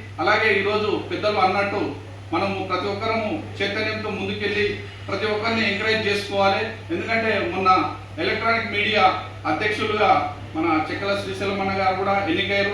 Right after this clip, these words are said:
వారికి కూడా ప్రత్యేకంగా ధన్యవాదాలు తెలియజేసుకుంటున్నాం. ఎందుకంటే చిన్న ఒక టెన్త్ క్లాస్లో కూడా మంచి మార్కులతో పాస్ అయిన వాళ్ళని మన సంఘం నుంచి ఎంకరేజ్ చేస్తే ఏమవుతుందంటే ఆ పిల్లవాడికి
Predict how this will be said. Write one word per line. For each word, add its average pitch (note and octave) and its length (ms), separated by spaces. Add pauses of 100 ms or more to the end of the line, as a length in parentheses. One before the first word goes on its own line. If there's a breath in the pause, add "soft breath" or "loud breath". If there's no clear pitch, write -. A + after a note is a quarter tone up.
వారికి F3 260
కూడా G#3 220
ప్రత్యేకంగా G3 440 (120)
ధన్యవాదాలు F#3 500
తెలియజేసుకుంటున్నాం. F#3+ 680 (360)
ఎందుకంటే A3+ 400 (500)
చిన్న A#3 220 (640)
ఒక F#3 180
టెన్త్ G#3+ 260
క్లాస్లో A#3+ 400
కూడా A3+ 200
మంచి G3+ 260
మార్కులతో G#3 380 (100)
పాస్ F#3+ 200
అయిన G3+ 200
వాళ్ళని G3 340 (340)
మన F#3+ 80 (120)
సంఘం G#3+ 300
నుంచి A3+ 200
ఎంకరేజ్ A3 340
చేస్తే G#3 220
ఏమవుతుందంటే G3+ 560 (280)
ఆ F3+ 120
పిల్లవాడికి A3 420